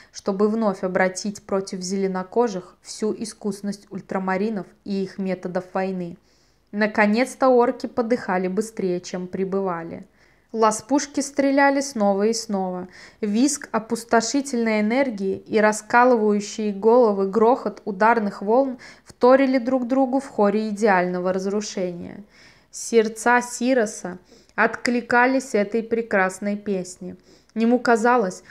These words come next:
что гнев покинул его тело, обернувшись кошмарной сущностью, и теперь сам крушит развалины изнутри. Капитан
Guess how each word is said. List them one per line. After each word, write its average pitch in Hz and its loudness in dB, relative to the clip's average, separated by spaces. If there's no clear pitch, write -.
что - 2
гнев 233 2
покинул 220 0
его 220 2
тело, 180 -4
обернувшись 214 2
кошмарной 226 0
сущностью, 185 -6
и 208 -4
теперь 214 2
сам 226 -2
крушит 196 -4
развалины 208 0
изнутри. 208 -8
Капитан 233 2